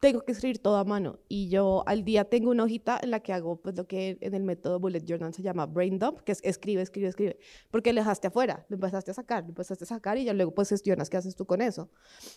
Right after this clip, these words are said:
Pero, pero además pasa que estas sensaciones que tienden a ser negativas, tipo el miedo, el, la vergüenza,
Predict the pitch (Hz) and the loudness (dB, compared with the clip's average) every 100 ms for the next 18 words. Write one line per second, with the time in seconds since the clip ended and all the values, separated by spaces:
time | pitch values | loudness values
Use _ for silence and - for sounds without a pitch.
0 | _ - 226 220 220 214 202 - 240 240 | _ 4 6 8 8 8 6 6 8 8
1 | 226 214 - 214 220 254 240 233 220 208 | 8 2 2 2 2 2 2 2 0 -2
2 | 214 208 - 240 233 180 - 208 233 202 | -2 -2 -6 -6 -4 -6 -8 -4 -2 -2
3 | 185 196 233 180 175 190 208 170 175 - | -2 -2 -4 -2 -4 -4 -4 -6 -6 -8
4 | - 165 180 196 180 160 160 - - 165 | -4 -4 0 0 0 0 -4 -8 -8 -4
5 | 165 175 190 175 170 170 160 156 | -4 -2 -2 -2 -4 -4 -4 -6